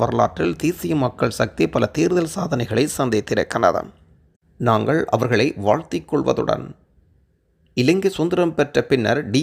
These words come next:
எஸ் சேனநாயக்கா முதல் ரணில் விக்ரமசிங்க வரையான காலத்தில் நிறுவப்பட்ட அமைச்சரவையில் சிங்களம், தமிழ், முஸ்லிம் மக்களின் பிரதிநிதித்துவம் இருந்தது. அது மட்டுமன்றி கடந்த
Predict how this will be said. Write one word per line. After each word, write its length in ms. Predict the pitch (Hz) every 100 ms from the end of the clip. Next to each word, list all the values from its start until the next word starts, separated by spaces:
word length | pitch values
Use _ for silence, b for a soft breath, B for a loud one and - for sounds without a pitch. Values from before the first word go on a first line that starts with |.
| 170
எஸ் 120 | 175 -
சேனநாயக்கா 560 | 139 131 123 120 - 110
முதல் 240 | 127 110 156
ரணில் 220 | 123 165 139
விக்ரமசிங்க 680 | 131 170 170 160 160 151 131
வரையான 280 | 127 120 110 -
காலத்தில் 400 | 117 110 - 185 107
நிறுவப்பட்ட 420 | 143 165 156 156 110
அமைச்சரவையில் 680 | 131 139 143 123 107 107 -
சிங்களம், 420 | 135 135 113 104 117
தமிழ், 260 | 131 170 160
முஸ்லிம் 360 | 143 - 147 135
மக்களின் 340 | 120 - 123 -
பிரதிநிதித்துவம் 440 | 113 139 - 143 175
இருந்தது. 340 | 135 - - - _ _ _ b b -
அது 120 | 117 120
மட்டுமன்றி 480 | 110 131 120 98 143 -
கடந்த 260 | 135 156